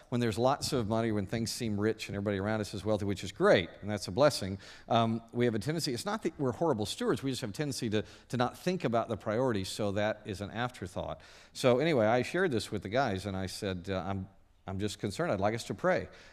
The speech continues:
And so we did. We've been praying that the year would end well. And our C F O sent me a report that I got yesterday, and it's not going well. Um,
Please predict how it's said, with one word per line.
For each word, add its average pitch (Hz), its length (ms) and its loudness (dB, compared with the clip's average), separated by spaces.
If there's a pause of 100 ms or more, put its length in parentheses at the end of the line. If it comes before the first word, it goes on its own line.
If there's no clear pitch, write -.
And 120 100 0
so 156 140 6
we 156 100 8
did. 165 160 6
We've 107 180 2
been 120 140 2
praying 113 480 0
that 107 220 -2
the 104 360 0
year 110 240 0
would 101 220 -2
end 101 240 -4
well. 101 400 2
And 101 360 -4
our 101 180 0
C 143 200 -2
F 127 140 0
O 127 120 0
sent - 220 -8
me 113 120 -2
a 104 40 0
report 123 440 0 (320)
that 98 100 2
I 98 80 4
got 104 260 4
yesterday, 107 720 2
and 107 180 -4
it's 104 220 -4
not 120 300 -2
going 87 260 -2
well. 82 240 -8 (480)
Um, 95 640 0